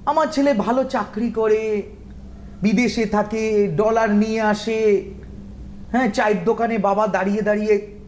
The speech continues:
লেকচার দিচ্ছে, বিকেলবেলা চা খেতে বেরিয়েছে, "হ্যাঁ, ব্যানার্জি দা,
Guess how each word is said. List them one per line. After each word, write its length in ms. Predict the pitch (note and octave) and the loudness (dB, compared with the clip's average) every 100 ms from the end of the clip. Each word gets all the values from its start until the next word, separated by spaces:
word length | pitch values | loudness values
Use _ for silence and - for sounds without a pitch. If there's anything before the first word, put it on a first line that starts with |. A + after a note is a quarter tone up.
| - | -2
লেকচার 420 | G3+ - F#3+ C#3 | -2 0 -4 -4
দিচ্ছে, 300 | C#3 - - - - - - - - - - | -8 -14 -18 -18 -18 -18 -20 -18 -18 -12 -6
বিকেলবেলা 480 | F#3+ G#3+ G3+ G#3 | -2 2 2 2
চা 240 | G#3 G3+ F#3 | 0 -2 -2
খেতে 200 | G#3+ G#3 | -2 0
বেরিয়েছে, 520 | G3+ G3+ A#3 A3+ B3+ - - - - - - - - - - - - | 0 0 -2 -4 -6 -8 -14 -18 -18 -16 -16 -18 -16 -16 -16 -16 -2
"হ্যাঁ, 300 | A3 B3 A#3 | 2 4 4
ব্যানার্জি 380 | A#3+ C#4 A3 C#4+ | 2 0 2 2
দা, 340 | D4 C4 G3 | 4 2 0